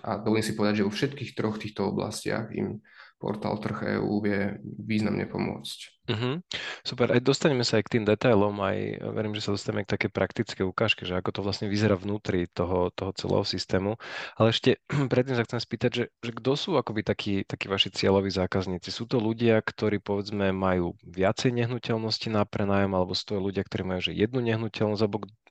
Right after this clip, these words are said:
Speaker 2: koho ste si nejak zadefinovali, že, že pre tohto, to ako pre, m, takýto typ ako prenajímateľov to vytvárame?
Speaker 1: Cieľoví zákazníci určite sú teda prenajímatelia nehnuteľností.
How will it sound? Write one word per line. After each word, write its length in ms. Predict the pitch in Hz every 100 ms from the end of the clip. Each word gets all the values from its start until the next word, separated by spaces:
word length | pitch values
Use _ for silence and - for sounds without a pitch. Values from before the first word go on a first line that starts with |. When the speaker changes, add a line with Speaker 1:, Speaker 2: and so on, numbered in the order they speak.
| -
Speaker 2:
koho 160 | - 120
ste 220 | 131 95
si 100 | -
nejak 160 | 92 92
zadefinovali, 540 | 95 92 - 90 90
že, 140 | 92 90 - - - -
že 80 | 92 -
pre 160 | 104 104
tohto, 340 | 113 98 107
to 140 | - 98
ako 180 | -
pre, 160 | - 101 - _
m, 240 | - 101 95
takýto 480 | 104 - - - 98
typ 260 | - 107 -
ako 240 | 95 92
prenajímateľov 720 | 87 95 98 95 95 95 98
to 80 | 101
vytvárame? 640 | 87 82 - 82 80 80 82 _ _ _ _ _ _ _ _ _ 95 131 - - - - _
Speaker 1:
Cieľoví 640 | - 117 113 - 143 175 131
zákazníci 880 | 113 120 127 123 120 - 107 107 -
určite 400 | 120 - 131 104
sú 400 | - 110 113 110
teda 200 | 110 101
prenajímatelia 880 | - 104 104 101 98 87 - 90 87
nehnuteľností. 1500 | 87 95 - - 80 65 57 _ _ 65 60 - - - -